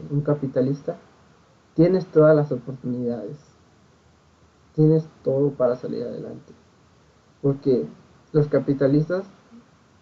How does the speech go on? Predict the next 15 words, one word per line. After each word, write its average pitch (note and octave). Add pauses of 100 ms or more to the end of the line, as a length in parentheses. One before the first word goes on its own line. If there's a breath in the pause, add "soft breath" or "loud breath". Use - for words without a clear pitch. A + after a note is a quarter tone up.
(520)
quieren F3
personas D3
preparadas A#2+ (880)
y D3+
por D3
eso D#3 (140)
hay D#3+
muchos E3
apoyos, D3+
becas C#3+ (920)
públicas F#3+
y D#3+
privadas C3
que C3+
quieren D#3+